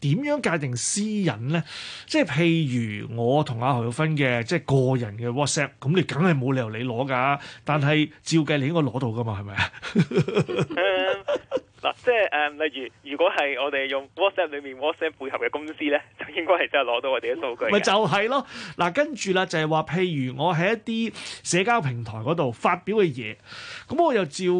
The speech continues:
Speaker 1: 計，我都發表得啦，照計又唔係私隱嘅。噉呢個私唔私隱，係唔係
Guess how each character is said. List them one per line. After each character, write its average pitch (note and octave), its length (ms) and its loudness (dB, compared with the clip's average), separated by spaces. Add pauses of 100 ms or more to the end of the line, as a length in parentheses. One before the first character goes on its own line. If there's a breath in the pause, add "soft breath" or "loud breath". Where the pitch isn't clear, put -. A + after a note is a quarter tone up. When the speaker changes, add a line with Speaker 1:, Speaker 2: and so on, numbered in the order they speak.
Speaker 1:
計， E3 380 2
我 D#3 140 -2
都 B3 80 2
發 E3 160 0
表 B2+ 200 -2
得 E3+ 140 -2
啦， C3+ 180 -4 (140)
照 A3 160 0
計 G#3+ 200 2
又 E3 120 4
唔 A#2 100 -4
係 A2+ 160 -4
私 G3 180 -2
隱 F3+ 220 0 (120)
嘅。 C3+ 240 0
噉 B3 180 -2
呢 E4 80 4
個 A3 220 4
私 - 260 0 (140)
唔 A2 240 -2
私 - 220 -2
隱， E3+ 380 0 (440 loud breath)
係 F#3+ 140 4
唔 E3+ 80 2
係 D#3+ 160 4